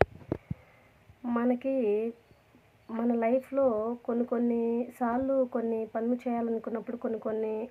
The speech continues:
దోషాలు అనేవి ఉంటాయండి మనకు తెలియకుండానే. "ఆ, ఏముందిలే, మనకేం ఉండంలే" అనుకుంటాము. కానీ మనకి కంపల్సరీ భగవంతుడు అనుగ్రహం అనేది ఉండాలండి.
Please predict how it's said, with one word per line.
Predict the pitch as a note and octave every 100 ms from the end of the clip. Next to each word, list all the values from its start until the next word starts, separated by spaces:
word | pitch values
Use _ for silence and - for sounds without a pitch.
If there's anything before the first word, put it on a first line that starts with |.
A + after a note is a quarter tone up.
| -
దోషాలు | G#3+ A3 A#3 B3+ B3
అనేవి | A#3 A3 A#3
ఉంటాయండి | A3 A#3 A3+ A3 A3
మనకు | B3 A3+ G#3+
తెలియకుండానే. | G#3+ G#3 A3+ A#3+ A3+ G#3+ G#3 A#3+ - - - - -
"ఆ, | B3+
ఏముందిలే, | C4+ B3+ B3+ B3+ B3 A#3+
మనకేం | B3 G#3+ A3 A3+
ఉండంలే" | G#3 G#3+ G#3+ A3+
అనుకుంటాము. | A3+ G#3 G3 G#3 G3+ G3 G#3 B3+
కానీ | B3+ A3+ A#3+ D4+ -
మనకి | A#3 A3 A3+ D4
కంపల్సరీ | D4+ A3+ G#3+ B3 B3 B3+ A#3+
భగవంతుడు | C#4 G#3+ G3+ G#3+ B3 C4 B3+
అనుగ్రహం | G3 G3+ B3 A#3+ B3
అనేది | A#3 G#3 G#3
ఉండాలండి. | A#3 G3+ G3+ G#3 G3 G3 A#3